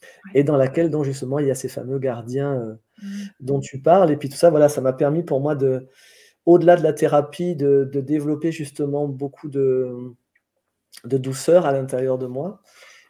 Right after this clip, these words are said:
Speaker 2: et aussi relationnellement, de voir comment ça pouvait, comment on pouvait relationner différemment quand on se parlait pas,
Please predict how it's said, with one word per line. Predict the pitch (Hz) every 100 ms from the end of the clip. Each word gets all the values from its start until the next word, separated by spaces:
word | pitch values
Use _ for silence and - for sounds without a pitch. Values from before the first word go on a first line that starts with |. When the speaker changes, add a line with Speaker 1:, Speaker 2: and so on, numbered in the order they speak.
| _
Speaker 2:
et | 135 143
aussi | 143 135 165
relationnellement, | 156 156 156 165 165 170 151
de | 151
voir | 120 127 127
comment | 127 135
ça | 135
pouvait, | - - 123 139
comment | 139 139
on | 156
pouvait | 143 135 123 143 131
relationner | 123 135 135 - 139
différemment | 131 135 156 143 147 156
quand | 151 131 127
on | 123
se | -
parlait | 131 135 135 131
pas, | 131 151 147